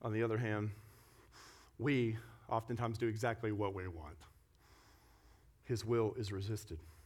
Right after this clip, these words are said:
every day. And this happens because of human stubbornness and pride. My name is Pastor Scott, and I'm your friend.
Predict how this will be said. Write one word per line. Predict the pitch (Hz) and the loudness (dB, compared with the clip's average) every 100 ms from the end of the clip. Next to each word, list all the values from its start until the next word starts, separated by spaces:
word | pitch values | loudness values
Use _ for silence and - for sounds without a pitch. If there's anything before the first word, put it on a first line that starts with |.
| - - - - - - | -20 -20 -20 -20 -20 -8
every | 107 98 | -4 -2
day. | 95 92 85 | 0 -2 -2
And | 110 156 | -2 0
this | - | 0
happens | 170 135 147 143 | 2 0 0 -4
because | - 117 131 120 113 - - - - - - - - - | -6 -2 0 0 0 -6 -12 -20 -20 -20 -20 -20 -10 -4
of | 117 | -4
human | 120 170 165 143 120 104 | -2 0 2 4 2 0
stubbornness | - - - 156 127 110 90 95 - - - - - - - - - - - - - - | -2 -4 0 0 2 0 0 -2 -2 -4 -6 -16 -20 -20 -20 -20 -20 -20 -20 -20 -14 -6
and | 98 | -6
pride. | - 98 80 65 71 - - - - - _ _ - - - - - - - - _ - - | -4 -6 -6 -8 -12 -16 -20 -20 -20 -20 _ _ -20 -20 -20 -20 -20 -20 -20 -20 _ -4 4
My | |
name | 202 180 | 6 6
is | 156 | 4
Pastor | - 135 - | 2 -2 -2
Scott, | - 139 | -6 -4
and | |
I'm | 120 | -4
your | 131 | -4
friend. | 120 180 117 | -6 -8 -8